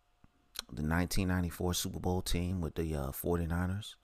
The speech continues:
Um, he played virtually his whole career with the forty-niners. He played a half a season with the Jets, then he came back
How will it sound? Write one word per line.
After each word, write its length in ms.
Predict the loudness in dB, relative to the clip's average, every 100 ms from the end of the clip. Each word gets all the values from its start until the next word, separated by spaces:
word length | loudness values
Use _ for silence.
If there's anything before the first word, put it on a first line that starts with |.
| -20 -20 -20 -20 -20 -18 -10
Um, 400 | -6 -4 -4 -4
he 120 | 0
played 320 | 2 4 4
virtually 400 | 4 2 2 0
his 140 | 0 4
whole 200 | 4 2
career 400 | 0 2 4 4
with 200 | 0 -2
the 60 |
forty-niners. 800 | -4 -4 -2 -2 -4 -4 -6 -10 -18 -20 -20 -20 -20 -10
He 120 | 0
played 280 | 4 6 4
a 60 |
half 300 | 4 4 2
a 40 | 0
season 380 | -2 -2 0 -2
with 140 | -2
the 80 | -2
Jets, 460 | 2 2 2 -2
then 120 | -4 -4
he 60 |
came 320 | -4 -2 -2
back 400 | 0 4 4 2